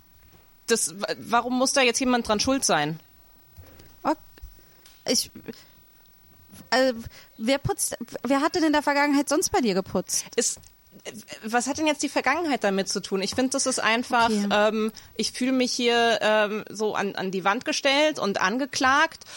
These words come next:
Speaker 1: und, äh, äh, das fühlt sich für mich nicht gut an und deswegen finde ich, dass du sowas nicht sagen solltest.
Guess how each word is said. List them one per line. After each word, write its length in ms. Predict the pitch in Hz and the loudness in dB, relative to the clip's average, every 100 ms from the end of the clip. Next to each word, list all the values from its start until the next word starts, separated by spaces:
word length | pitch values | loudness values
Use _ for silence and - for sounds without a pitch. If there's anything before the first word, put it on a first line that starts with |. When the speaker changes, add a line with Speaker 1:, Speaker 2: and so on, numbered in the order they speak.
| - - _ | -18 -20 _
Speaker 1:
und, 520 | 214 233 220 220 - | 2 4 4 0 -2
äh, 540 | - 208 196 196 202 196 | 2 4 4 4 4 4
äh, 40 | |
das 160 | 196 - | 2 -2
fühlt 200 | 226 214 | 0 -2
sich 140 | 208 | -2
für 80 | 214 | 0
mich 200 | 202 196 | 2 2
nicht 200 | 185 - | -2 -2
gut 240 | 214 277 | 0 0
an 340 | - 277 330 349 | 2 2 2 2
und 280 | 202 220 226 | 2 2 2
deswegen 640 | 220 214 226 220 220 214 | 0 2 2 4 2 0
finde 280 | 196 226 240 | -4 0 0
ich, 100 | 254 | 2
dass 180 | 233 233 | 0 0
du 100 | 247 | 0
sowas 280 | 226 240 247 | 2 2 2
nicht 100 | 247 | 2
sagen 260 | 254 330 | 2 2
solltest. 600 | 202 147 156 147 - - | 2 0 -2 -4 -4 -6